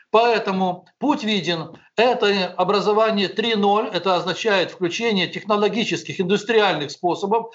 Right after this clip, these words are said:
доставки, упаковки и освоения информации. А дальше уже просматривается путь на четыре ноль, где будут процессы автоматизированы, робототизированы, и это нас ждет уже в ближайшие годы.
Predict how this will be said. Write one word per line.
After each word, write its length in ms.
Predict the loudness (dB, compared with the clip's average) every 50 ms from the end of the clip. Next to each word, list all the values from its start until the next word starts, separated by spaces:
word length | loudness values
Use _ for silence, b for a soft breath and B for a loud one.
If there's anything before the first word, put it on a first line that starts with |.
| B B B B
доставки, 580 | -4 -2 0 2 2 2 2 2 0 0 -2
упаковки 640 | 0 0 0 -2 -2 0 0 0 0 0 -2 -2 -2
и 80 | 0
освоения 600 | 0 0 -2 0 0 0 0 0 0 0 0 -2
информации. 760 | -2 0 0 0 0 2 2 0 0 0 -4 -6 -6 -6 -8 B B B B B B
А 140 | 2 2
дальше 360 | 4 4 2 2 2 0 0 0
уже 160 | 0 0 0
просматривается 800 | 0 0 -2 0 2 2 2 2 2 2 2 2 2 0 -2 -4
путь 240 | -2 -4 -4 -2 -2
на 80 | -4
четыре 380 | -2 -4 -4 -2 -2 0 0 2
ноль, 220 | 2 0 0 0
где 100 | 0 0
будут 220 | 2 2 0 0 0
процессы 340 | -2 0 0 0 0 0
автоматизированы, 1040 | 0 0 0 0 0 0 0 0 -2 0 2 2 4 4 4 4 2 0 -2 B B B B B
робототизированы, 960 | 2 2 4 4 2 0 0 0 0 -2 0 2 2 4 4 4 2 2 0
и 140 | 0 2 2
это 180 | 2 2 2 2
нас 180 | 2 0 0 0
ждет 240 | 0 0 0 0
уже 160 | 0 0 0 0
в 60 | 0
ближайшие 500 | 0 0 2 2 2 2 0 -2 -2 0
годы. 380 | 2 2 2 2 0 -4 B